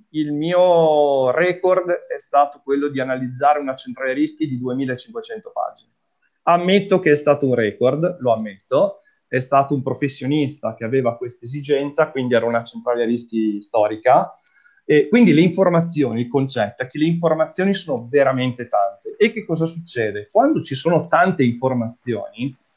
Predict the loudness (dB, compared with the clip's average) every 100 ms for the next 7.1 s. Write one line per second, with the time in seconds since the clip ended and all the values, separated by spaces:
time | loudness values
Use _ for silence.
0 | 0 4 4 4 2 2 4 4 4 2
1 | 0 -2 -4 -6 -4 -6 -4 -2 -2 -2
2 | -6 -6 -2 -2 -2 -4 0 0 0 -2
3 | -12 -6 -4 0 0 -2 -2 0 0 -4
4 | _ _ _ _ -2 2 2 2 -2 0
5 | -2 -2 -4 _ -6 -6 -8 -6 0 2
6 | 2 0 2 4 2 0 -6 -2 -2 -2
7 | -8